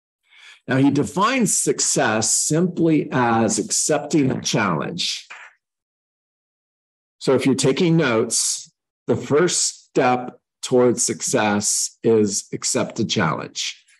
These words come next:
In other words, I'm going to list four homes a month. I'm gonna list forty-eight homes over the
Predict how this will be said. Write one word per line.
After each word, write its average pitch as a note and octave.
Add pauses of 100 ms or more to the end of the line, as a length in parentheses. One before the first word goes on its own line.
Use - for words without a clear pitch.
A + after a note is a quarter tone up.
(480)
In A2+
other D3
words, A#2 (460)
I'm B2+
going C#3
to B2+
list A#2
four C3+
homes A2+
a A2
month. F2+ (460)
I'm B2
gonna A#2+
list A2+
forty-eight C3+
homes G#2+
over G#2
the G#2